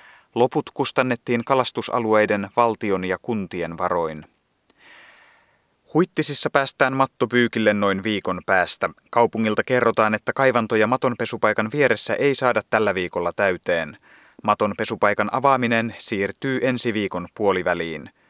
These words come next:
Sallilan matonpesupaikka Vampulassa sen sijaan on käytössä. Sastamalan seurakunnan kirkkovaltuusto käsittelee Tyrvään pappilan myyntiä torstain kokouksessaan.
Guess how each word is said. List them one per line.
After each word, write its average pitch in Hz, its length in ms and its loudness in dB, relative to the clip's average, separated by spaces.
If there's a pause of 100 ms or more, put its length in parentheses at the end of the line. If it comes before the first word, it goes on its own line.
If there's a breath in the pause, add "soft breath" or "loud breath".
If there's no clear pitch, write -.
(380 soft breath)
Sallilan 123 600 2
matonpesupaikka 113 920 -2
Vampulassa 110 600 0
sen 95 220 -4
sijaan 87 380 -2
on 87 260 -8
käytössä. - 640 -4 (1900 soft breath)
Sastamalan 101 520 -2
seurakunnan 110 600 2
kirkkovaltuusto 107 720 0
käsittelee 107 560 0
Tyrvään 113 500 0
pappilan 98 500 -2
myyntiä 101 500 0
torstain 95 560 -2
kokouksessaan. 87 960 -4